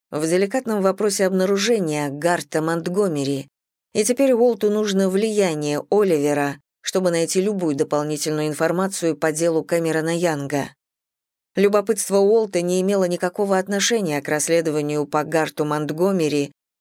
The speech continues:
но он убедил Оливера, что обязательно нужно отыскать любые потерянные улики, относящиеся к делу двадцатилетней давности. Уолт знал, что прокуратура обладает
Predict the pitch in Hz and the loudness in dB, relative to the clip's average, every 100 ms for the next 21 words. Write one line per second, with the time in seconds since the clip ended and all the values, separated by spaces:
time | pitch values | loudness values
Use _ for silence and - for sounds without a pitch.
0 | _ _ - 202 247 247 233 247 220 185 | _ _ 0 2 4 4 2 2 2 2
1 | 170 220 190 160 156 151 - 175 170 175 | 4 4 2 2 0 0 0 0 2 0
2 | 214 180 160 156 165 160 165 165 170 - | 0 -2 -2 0 0 0 -2 0 -2 -2
3 | 196 180 175 190 190 160 143 151 147 170 | -2 -2 0 0 2 0 0 -2 0 0
4 | 156 147 147 156 170 196 - 208 196 _ | 0 0 0 0 0 -2 -2 -2 -4 _
5 | _ - 190 214 220 262 - 214 202 190 | _ -4 -2 0 0 0 0 0 0 0
6 | 180 170 190 175 160 170 170 165 170 165 | 0 0 2 0 0 -2 -2 -4 -2 -2
7 | 160 170 170 160 139 135 - 139 135 - | -2 -2 0 0 0 -4 -4 -6 -8 -14
8 | _ _ _ _ _ _ - 185 247 254 | _ _ _ _ _ _ -2 4 4 4
9 | 214 240 247 170 - - 170 175 165 175 | 0 0 2 0 -2 0 0 0 0 2
10 | 180 214 254 190 165 170 175 190 190 175 | 0 0 0 0 2 0 2 2 2 -2